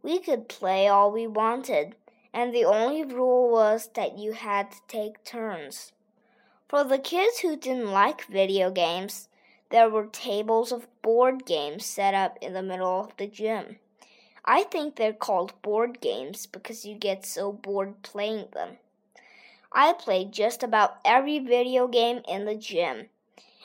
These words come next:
After a few hours of staring into screens, I had a splitting headache.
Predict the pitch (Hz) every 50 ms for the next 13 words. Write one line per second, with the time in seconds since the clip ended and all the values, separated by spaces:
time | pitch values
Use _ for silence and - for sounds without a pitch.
0 | _ _ - 208 226 - - - - 269 233 233 233 - - 233 240 240 247 214
1 | 214 214 220 220 226 254 240 240 233 - - - - - - - 233 220 220 226
2 | 233 233 240 247 247 240 247 - - 240 240 254 - 262 262 - - - - 233
3 | 233 233 233 247 254 262 262 - - - _ _ _ _ _ _ - _ 247 262
4 | 285 311 285 226 202 196 190 196 - - - - - - _ - 202 208 214 226
5 | 240 254 262 247 220 190 165 196 220 - - 247 233 220 220 208 202 175 135 95
6 | - - - -